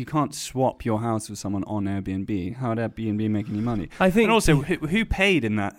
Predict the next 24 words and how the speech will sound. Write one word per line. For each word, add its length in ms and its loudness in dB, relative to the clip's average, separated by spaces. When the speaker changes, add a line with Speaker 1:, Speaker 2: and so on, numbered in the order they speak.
Speaker 1:
in 140 -6
that 180 -2
transaction 640 -2
on 100 -4
the 80 -4
holiday? 400 -4
That's 180 -8
what 80 -6
I 120 -2
was 140 -4
wondering. 340 -6
Speaker 2:
Why? 220 6
Speaker 1:
Who 60 6
a- 40 2
Speaker 2:
Because 180 0
her 160 4
house 200 2
is 120 -10
way 120 4
nicer. 320 0
Speaker 1:
Yeah, 300 2
she 280 0
obviously 220 2
paid. 480 -2